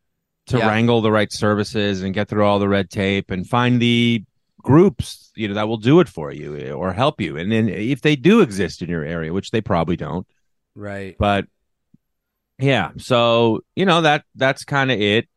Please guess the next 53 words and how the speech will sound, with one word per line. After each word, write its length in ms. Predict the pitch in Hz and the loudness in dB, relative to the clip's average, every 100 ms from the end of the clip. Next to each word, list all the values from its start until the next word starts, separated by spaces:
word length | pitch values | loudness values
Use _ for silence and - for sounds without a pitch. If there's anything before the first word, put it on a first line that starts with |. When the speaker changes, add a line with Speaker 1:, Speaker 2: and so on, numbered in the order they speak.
| - | -10
Speaker 1:
And 540 | 107 110 107 104 98 - _ _ _ _ _ _ _ _ - | -4 0 0 -2 -4 -12 _ _ _ _ _ _ _ _ 0
yeah, 180 | 156 113 | 2 4
there's 200 | 147 143 | 2 2
no, 540 | 185 185 175 160 147 - - _ _ _ _ _ | 4 4 4 0 -2 -8 -20 _ _ _ _ _
no 180 | 190 214 | 2 4
real 360 | 131 123 135 120 | 6 6 6 4
takeaway. 560 | 127 123 127 117 95 | 2 0 4 4 4
It's 100 | 104 | 0
just 160 | 120 101 | -4 -2
like, 120 | 117 | -2
what, 340 | 104 117 123 - _ _ _ _ _ _ _ _ _ _ _ | 0 2 2 -2 _ _ _ _ _ _ _ _ _ _ _
what 220 | 143 208 | 2 4
is 120 | 196 | 4
it 140 | 175 143 | 2 2
like? 420 | 147 135 95 - _ - | 2 2 -2 -8 _ 0
People, 220 | 160 135 | 0 0
what 180 | - 139 | 0 2
is 100 | 151 | 2
it 100 | 165 | 2
like 240 | 135 117 - | 2 0 -2
to 100 | 127 | -2
have 220 | 104 104 | 0 -2
someone 260 | - 110 107 | -2 -2 -2
with 80 | |
a 40 | 104 | -4
disability 400 | 104 98 101 92 | -8 -4 -2 0
in 40 | |
your 80 | 98 | -2
family, 300 | 92 98 101 | -4 -6 -4
especially 540 | 107 - 131 - 139 110 | -6 -2 -2 -2 -2 -2
if 120 | - | -2
you're 160 | 110 | -2
the 140 | 104 101 | 0 0
only 220 | 98 98 | 0 -2
sibling? 480 | - 110 87 76 57 - _ _ _ _ - | -4 -6 -6 -8 -12 -20 _ _ _ _ -4
What 120 | 107 | 0
does 140 | 113 | 2
that 100 | 113 | 2
Speaker 2:
Right. 80 | 107 | 2
Speaker 1:
mean 140 | 107 107 | 0 0
in 80 | 104 | -2
the 80 | |
future? 520 | - 113 107 - - - _ _ | -2 -2 -2 -6 -14 -20 _ _
It's 180 | - 98 | -12 -2
all 220 | 139 156 | 2 4
on 160 | 156 143 | 2 2
you. 240 | 143 98 | 2 2
It 20 | 92 | -2
was 140 | 92 | 0
on 220 | 113 117 | 0 2
me 160 | 117 113 | 0 0
growing 320 | 113 110 110 | 0 0 0
up. 180 | 131 | -2